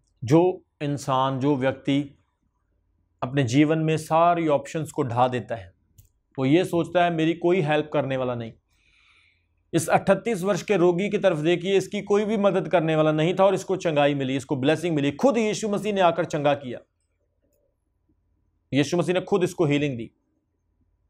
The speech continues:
हालेलुया। आज परमेश्वर का स्पर्श आपको छूने के लिए जा रहा है, प्रभु का फेवर आपकी लाइफ में आने के लिए जा रहा है।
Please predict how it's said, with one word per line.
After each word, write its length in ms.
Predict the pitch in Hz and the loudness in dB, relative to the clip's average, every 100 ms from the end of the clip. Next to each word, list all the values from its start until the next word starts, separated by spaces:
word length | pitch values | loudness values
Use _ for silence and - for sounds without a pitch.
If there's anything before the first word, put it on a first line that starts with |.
| _ _ _ _ _ _ _ _ _ - - 117 | _ _ _ _ _ _ _ _ _ -20 -6 0
हालेलुया। 600 | 123 123 123 135 98 - _ - - - | 2 2 0 -2 -6 -12 _ -20 -12 -2
आज 200 | - - | -2 2
परमेश्वर 380 | 139 143 147 165 | 2 2 0 0
का 100 | 165 | -2
स्पर्श 380 | 151 214 165 170 | 2 0 2 2
आपको 280 | 156 156 160 | 2 0 -8
छूने 340 | - 165 170 | -4 -2 -2
के 60 | 165 | 0
लिए 120 | 165 | 2
जा 160 | 156 156 | 2 2
रहा 120 | 160 | 0
है, 60 | - _ _ _ _ _ _ _ | -10 _ _ _ _ _ _ _
प्रभु 200 | 135 139 | -2 2
का 80 | 147 | 2
फेवर 340 | 143 156 160 170 | 2 2 4 4
आपकी 280 | 156 - 156 | 2 0 0
लाइफ 260 | 151 156 | 2 0
में 140 | 160 160 | -2 -2
आने 180 | 160 | -2
के 80 | 160 | -2
लिए 120 | 165 | -2
जा 140 | 151 156 | 0 0
रहा 120 | 160 | -2
है। 140 | 156 | -8